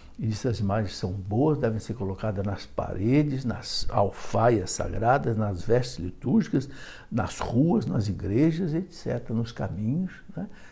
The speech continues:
Sem problema, para serem veneradas." Então, as imagens devem ser veneradas. E uma imagem que é abençoada, ela é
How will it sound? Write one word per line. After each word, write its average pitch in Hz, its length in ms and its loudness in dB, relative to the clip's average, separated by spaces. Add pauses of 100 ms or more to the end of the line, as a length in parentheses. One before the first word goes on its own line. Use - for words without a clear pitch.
(120)
Sem - 260 -4
problema, 123 540 0 (640)
para 95 200 0
serem 101 300 2
veneradas." 104 760 2
Então, 214 300 8 (300)
as 185 160 6
imagens 185 300 6
devem 208 160 2
ser 202 220 2
veneradas. 202 440 2
E 185 300 0
uma 226 240 10
imagem 123 420 10
que 190 300 6
é - 140 4
abençoada, 123 960 4 (180)
ela 160 300 4
é 147 320 6